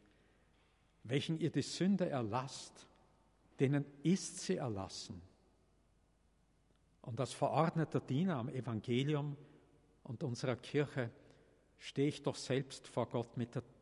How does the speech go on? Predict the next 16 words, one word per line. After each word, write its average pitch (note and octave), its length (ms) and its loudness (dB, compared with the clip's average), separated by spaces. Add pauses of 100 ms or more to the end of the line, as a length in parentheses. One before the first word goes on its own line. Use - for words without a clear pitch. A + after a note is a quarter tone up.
dringenden B2+ 600 2
Bitte: A#2 360 -2 (680)
„Gott, C3+ 340 0 (560)
sei B2 320 -2
mir A2+ 380 2
Sünder C3+ 480 -4
gnädig.“ G2 840 -6 (1300)
Aber C#3+ 240 6
im D3 220 6
Auftrag D#3 720 8
unseres A#2+ 440 -2
Herrn C3+ 220 0
und B2+ 240 -4
Heilands A#2+ 680 -2 (640)
und A#2+ 160 -6
al-, C#3+ 220 -2